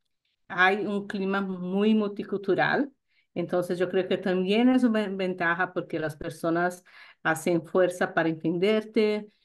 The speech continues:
eh, al menos en el inicio, ¿no? Que tu inglés a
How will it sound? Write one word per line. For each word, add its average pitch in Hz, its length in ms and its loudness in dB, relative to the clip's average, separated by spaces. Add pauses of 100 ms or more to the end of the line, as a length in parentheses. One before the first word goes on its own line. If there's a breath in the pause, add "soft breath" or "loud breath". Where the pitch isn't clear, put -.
(180)
eh, 170 580 0 (300)
al 175 160 -2
menos 196 260 -2
en 196 140 2
el 190 60 2
inicio, 202 360 2
¿no? 180 140 0
Que 180 100 -2
tu - 140 -6
inglés 170 340 0
a 170 60 0